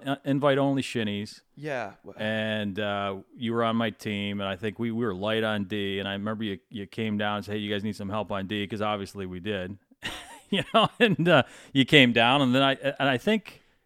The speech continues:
Speaker 1: we, you know, I found out you're an engineer, and we started, I started kinda telling you some of the jobs that I, uh, you know, I'd done in the city, and I, and, and I, and I really sensed a genuine, uh, you know, interest in it. So I thought that was
Speaker 2: Yeah.
Speaker 1: cool, and I remember talking to your,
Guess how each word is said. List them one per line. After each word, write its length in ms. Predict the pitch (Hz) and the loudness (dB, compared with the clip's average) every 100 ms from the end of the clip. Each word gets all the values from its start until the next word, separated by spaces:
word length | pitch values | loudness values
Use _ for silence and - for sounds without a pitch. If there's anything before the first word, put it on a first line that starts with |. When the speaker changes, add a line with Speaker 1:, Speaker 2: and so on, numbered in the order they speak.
| _ - | _ -8
Speaker 1:
we, 160 | 156 _ _ _ _ - | -8 _ _ _ _ -8
you 100 | 185 | -6
know, 60 | |
I 80 | 98 | -4
found 260 | 104 139 143 | 2 4 6
out 80 | 127 | 4
you're 140 | 127 | 4
an 80 | 123 | 4
engineer, 540 | 123 110 101 95 104 | 4 2 0 -2 -4
and 120 | 120 | -4
we 100 | 101 | -6
started, 540 | 98 113 110 104 101 85 _ _ _ _ _ _ - | -4 -2 0 0 -4 -8 _ _ _ _ _ _ -6
I 60 | 120 | 0
started 300 | 139 120 139 | 4 4 6
kinda 180 | 120 | 4
telling 320 | 104 123 120 113 | 4 2 2 0
you 80 | |
some 180 | 107 123 | -2 -2
of 40 | 110 | -2
the 80 | |
jobs 460 | 92 107 104 110 98 | -2 0 0 0 -2
that 200 | 101 98 | -2 -2
I, 240 | 98 95 | -4 -6
uh, 260 | 92 87 87 - | -8 -10 -14 -14
you 80 | 123 | -6
know, 80 | 101 | -4
I'd 140 | 95 | -2
done 180 | 107 113 | 0 0
in 60 | 107 | 0
the 80 | 95 | -4
city, 420 | - 110 107 110 | -2 -2 0 -2
and 80 | 101 | -4
I, 80 | 104 | -6
and, 120 | 117 113 | -8 -8
and 140 | 107 | -6
I, 100 | 104 104 | -6 -6
and 100 | 113 | -6
I 60 | |
really 260 | 104 110 104 | -4 -4 -4
sensed 380 | - 110 104 - | -2 -4 -4 -8
a 80 | 92 | -8
genuine, 680 | 98 110 107 101 98 95 | -4 -4 -4 -4 -6 -6
uh, 460 | 95 92 90 90 90 - - 285 | -8 -8 -10 -14 -18 -20 -20 -12
you 100 | 139 | -8
know, 180 | 92 98 | -6 -4
interest 480 | 147 214 123 87 - | 2 2 0 -6 -10
in 100 | 90 | -12
it. 100 | 87 | -10
So 140 | - | -4
I 80 | 101 | -4
thought 220 | 98 104 | -2 -2
that 180 | 107 104 | -2 -4
was 140 | 101 - | -4 -6
Speaker 2:
Yeah. 80 | |
Speaker 1:
cool, 320 | 113 104 135 120 | -4 -2 -2 -2
and 180 | 101 - _ _ _ _ _ _ 117 | -4 -8 _ _ _ _ _ _ -4
I 40 | |
remember 200 | 113 107 | -2 -2
talking 400 | - 120 113 120 | 4 4 4 2
to 60 | 110 | 2
your, 340 | 104 98 | 2 0